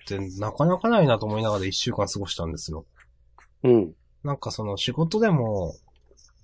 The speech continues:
Speaker 1: あの、頭使う、集中しないといけない仕事と、集中しないでいいけど、ちょっとだるいとか反復の作業があるみたいな仕事が僕の中であるんですけど。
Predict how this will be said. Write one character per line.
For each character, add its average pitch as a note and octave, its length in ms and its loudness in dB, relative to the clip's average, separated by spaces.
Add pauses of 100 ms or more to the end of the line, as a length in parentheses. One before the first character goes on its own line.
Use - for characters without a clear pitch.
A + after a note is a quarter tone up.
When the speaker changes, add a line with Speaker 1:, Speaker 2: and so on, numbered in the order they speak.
(760)
Speaker 1:
あ A2+ 280 2
の、 G#2+ 380 -2 (880)
頭 C4+ 580 4
使 F3 420 6
う、 D#3+ 500 8
集 A3+ 260 4
中 B3+ 160 4
し - 120 6
な A#3+ 120 8
い A3 80 2
と A#2+ 80 0
い A#2 80 0
け A#2+ 100 2
な A2+ 100 2
い G#2+ 60 0
仕 - 100 -2
事 A2 240 -4
と、 G2+ 440 0 (1300)
集 A3 220 2
中 B3 160 0
し A#3+ 160 2
な B3 120 8
い A#3+ 80 4
で F3+ 160 4
い - 20 2
い F3+ 60 -2
け E3 100 6
ど、 A#2+ 320 2
ち - 80 -4
ょ D#3+ 40 -6
っ - 20 -12
と A2 340 -4 (180)
だ D3 260 4
る D3 120 8
い C3 60 2
と - 100 -4
か G#2+ 160 2
反 C3+ 220 2
復 C3 640 2
の C#3 100 2
作 C#3 180 2
業 A#2 140 2
が G2+ 80 0
あ - 20 2
る F#2+ 80 -2
み F#2+ 100 -4
た F#2 60 -2
い F#2 40 -2
な G2 80 -2
仕 G#2+ 100 -4
事 G2 220 -6
が F#2 300 -6
僕 B2 220 -4
の A2+ 60 0
中 G2 140 2
で F#2+ 60 2
あ G#2+ 100 4
る G2 80 -2
ん E2 80 -6
で - 20 -12
す - 100 -12
け - 140 -12
ど。 E2 240 -6